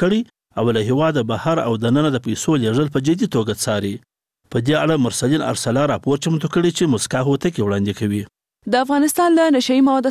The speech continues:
Speaker 2: سره د مبارزې وزارت د بانکونو له لارې د نشه یي موادو د کښت او قاچاق څخه لاسته راغلو پیسو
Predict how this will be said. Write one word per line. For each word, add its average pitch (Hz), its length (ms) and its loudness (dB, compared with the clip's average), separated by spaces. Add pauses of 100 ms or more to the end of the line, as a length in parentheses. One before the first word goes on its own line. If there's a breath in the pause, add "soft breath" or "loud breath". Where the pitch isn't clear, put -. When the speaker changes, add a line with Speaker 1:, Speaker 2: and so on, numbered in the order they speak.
Speaker 2:
سره 262 180 2
د 214 160 0
مبارزې 190 500 0
وزارت 214 420 2
د 202 200 2
بانکونو 254 440 2
له 240 120 2
لارې 233 300 2
د 196 180 2
نشه 226 200 2
یي 240 140 6
موادو 220 400 2
د 190 160 -2
کښت 226 300 0
او 220 120 0
قاچاق 233 380 -2
څخه 254 320 0
لاسته 220 320 0
راغلو 302 340 2
پیسو 226 320 2